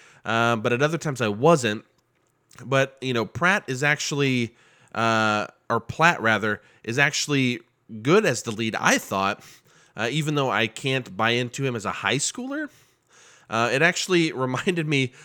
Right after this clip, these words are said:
uh, of, like, what would be, like, an S N L skit where you have all of these actual high schoolers, and then there's this, like, like a Will Ferrell or something's playing a high schooler.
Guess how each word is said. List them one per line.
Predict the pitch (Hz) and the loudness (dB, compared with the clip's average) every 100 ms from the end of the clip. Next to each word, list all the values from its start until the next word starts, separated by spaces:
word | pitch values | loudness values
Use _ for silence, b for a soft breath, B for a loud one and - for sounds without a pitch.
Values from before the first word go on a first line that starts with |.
| 135 | -10
uh, | 123 123 123 - | 0 2 2 2
of, | 131 120 | 0 2
like, | 127 120 120 | 2 2 0
what | 107 131 131 | -6 -4 -2
would | 123 | -4
be, | 110 120 127 | -2 -2 -2
like, | 104 113 | -2 -4
an | 107 | -4
S | 98 107 120 | -4 -4 -2
N | |
L | 104 120 | -2 -2
skit | - 151 151 | -2 -2 -2
where | 117 | 0
you | 110 | 0
have | 107 107 | 0 0
all | 107 | -2
of | 113 | -2
these | 104 95 | -4 -2
actual | 101 98 - 131 127 123 113 b _ _ | 0 0 -2 -2 0 -2 -4 b _ _
high | 110 123 | 0 0
schoolers, | - 139 139 139 120 | -2 -2 0 0 0
and | 113 | -4
then | 113 | -2
there's | 113 110 | -4 -4
this, | 107 - | -6 -2
like, | 107 101 B B | -4 -4 B B
like | 113 120 | -4 -2
a | |
Will | 107 120 | 0 0
Ferrell | 123 - 104 110 | 0 2 4 4
or | 123 | 2
something's | - 123 131 120 | -2 -4 -4 -6
playing | - 127 | -4 -4
a | 120 | 0
high | 135 | 0
schooler. | 131 139 135 | -2 -4 -6